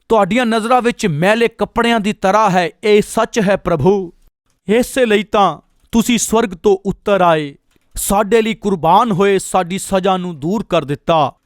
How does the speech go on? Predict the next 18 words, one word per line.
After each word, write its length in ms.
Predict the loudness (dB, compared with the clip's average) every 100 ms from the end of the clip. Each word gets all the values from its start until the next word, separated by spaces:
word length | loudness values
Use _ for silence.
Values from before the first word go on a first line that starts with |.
| -10
ਸਵਰਗ 260 | -2 0
ਦੇ 200 | 2 0
ਅਧਿਕਾਰੀ 440 | 0 -2 0 0 -2
ਬਣਾ 300 | 0 2 0
ਕੇ 300 | -2 -8 -10 _ _ _ _ _ _ _ _ _ _ -2
ਅਸੀਂ 220 | 0 -2
ਜੀਵਾਂਗੇ, 680 | -2 0 0 2 2 0 -4 -4
ਲੇਕਿਨ 380 | -2 0 -2
ਉਦਧਾਰ 600 | -4 -6 -6 0 0 0
ਪਾਉਣ 440 | -2 0 2 2 -2
ਤੋਂ 220 | -2 -2
ਬਾਅਦ, 640 | 0 2 4 6 4 -2 _ _ _ _ _ _ _ _ _ _ _ _ _ _ -10 -2
ਨਵੀਂ 320 | 2 2 0
ਸ੍ਰਿਸ਼ਟੀ 480 | 0 0 0 -2 -2
ਬਣਨ 280 | 0 -2
ਤੋਂ 180 | 0 -2
ਬਾਅਦ 480 | 0 0 2 2 -2 -4
ਅਸੀਂ 460 | -4 0 0 0 -2